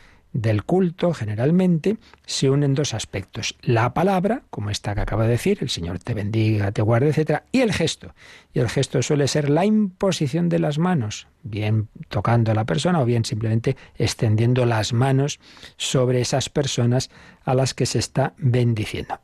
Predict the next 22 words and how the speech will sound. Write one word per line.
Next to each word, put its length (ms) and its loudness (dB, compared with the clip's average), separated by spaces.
Todo 240 2
esto 180 -2
es 140 0
la 160 2
bendición 580 0
descendente. 1200 0
Dios 360 0
bendice. 640 -6
Pero 260 0
decíamos 580 0
que 320 -2
a 240 -2
esas 580 0
bendiciones 680 2
de 100 2
Dios, 260 0
¿cómo 280 0
responde 500 -2
el 60 0
hombre? 320 0
Bendiciendo, 840 0
es 140 -6